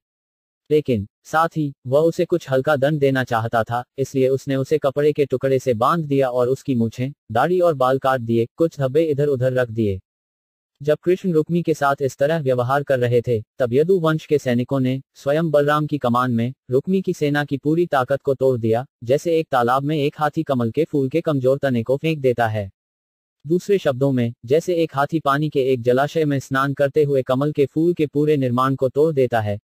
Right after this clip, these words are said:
यदुओं की सैन्य शक्ति ने रुक्मी की सेना को तोड़ दिया। जब यदु वंश के सेनापति कृष्ण को देखने के लिए वापस आए, तो वे सभी रुक्मी की हालत देखकर हैरान रह गए।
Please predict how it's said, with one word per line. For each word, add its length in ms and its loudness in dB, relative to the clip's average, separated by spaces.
यदुओं 340 2
की 120 -4
सैन्य 300 -2
शक्ति 320 -2
ने 120 0
रुक्मी 300 0
की 100 -4
सेना 300 -2
को 140 0
तोड़ 240 2
दिया। 280 0
जब 200 0
यदु 260 4
वंश 260 0
के 120 2
सेनापति 520 0
कृष्ण 320 0
को 140 0
देखने 380 2
के 120 0
लिए 140 2
वापस 380 0
आए, 260 0
तो 80 0
वे 120 2
सभी 300 -2
रुक्मी 300 0
की 100 -2
हालत 300 -2
देखकर 380 0
हैरान 340 0
रह 120 -2
गए। 240 -2